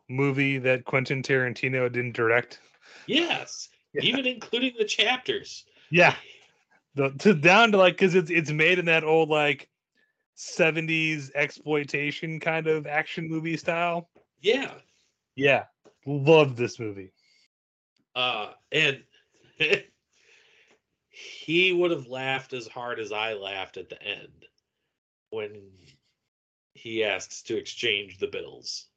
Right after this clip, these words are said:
Speaker 2: or the gold for bills.
Speaker 1: Yeah.
Speaker 2: It's, oh, God. So,
Speaker 1: It's
Speaker 2: yeah.
Speaker 1: that classic man on a mission. Uh, and it, it's just, it's, it's a solid, like, hour and forty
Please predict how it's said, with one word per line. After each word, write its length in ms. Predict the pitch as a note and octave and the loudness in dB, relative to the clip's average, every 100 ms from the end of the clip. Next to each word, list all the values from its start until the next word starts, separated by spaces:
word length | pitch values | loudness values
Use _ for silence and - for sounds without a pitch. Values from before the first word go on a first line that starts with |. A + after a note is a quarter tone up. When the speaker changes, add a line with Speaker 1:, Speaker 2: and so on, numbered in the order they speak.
| _ _ _ _ G#2 | _ _ _ _ -12
Speaker 2:
or 60 | |
the 120 | G#2 | -10
gold 360 | G#2 G2 G2 G2 | -6 -4 -4 -8
for 180 | E2+ F#2 | -12 -14
bills. 340 | - B2+ B2 | -12 -12 -8
Speaker 1:
Yeah. 180 | A2+ G2+ C3+ | -6 -6 -8
Speaker 2:
It's, 340 | - - - _ _ - | -16 -20 -20 _ _ -20
oh, 380 | - - - C3 | -20 -20 -20 -20
God. 1500 | - _ _ _ _ _ _ _ _ _ _ _ _ - - _ _ _ _ _ | -20 _ _ _ _ _ _ _ _ _ _ _ _ -20 -20 _ _ _ _ _
So, 200 | - - | 2 4
Speaker 1:
It's 120 | G3 | 6
Speaker 2:
yeah. 100 | D3 | 4
Speaker 1:
that 100 | - | 2
classic 600 | - E3 F3 E3 E3 D3 | 2 6 6 4 0 -2
man 280 | C#3 C#3+ C#3+ | 0 2 2
on 140 | C#3 | 0
a 60 | C3+ | -2
mission. 580 | C3 B2+ - B2 A#2+ G#2 _ _ _ _ _ _ _ _ _ _ _ _ A2+ | -2 -4 -4 -4 -6 -10 _ _ _ _ _ _ _ _ _ _ _ _ -12
Uh, 680 | G#2+ A2 G#2+ G#2+ G#2 G#2+ A2 | -10 -6 -6 -6 -6 -6 -2
and 140 | C#3 | 2
it, 140 | E3 E3+ | 2 2
it's 180 | G3 A#3+ | 2 6
just, 260 | A#3+ - | 4 4
it's, 280 | G#3+ - - | 2 2 0
it's 200 | F3+ G3+ | 2 2
a 60 | F3 | 4
solid, 580 | - G#3 G#3+ G3 E3+ - _ _ | 6 8 8 6 4 -6 _ _
like, 300 | D3 C#3 - - _ _ _ _ - | 0 0 -2 -14 _ _ _ _ 0
hour 340 | D3+ F3 F3 | 4 6 6
and 140 | F3 - | 2 -4
forty 580 | - E3 F#3 F#3+ G3+ | -2 2 2 0 -8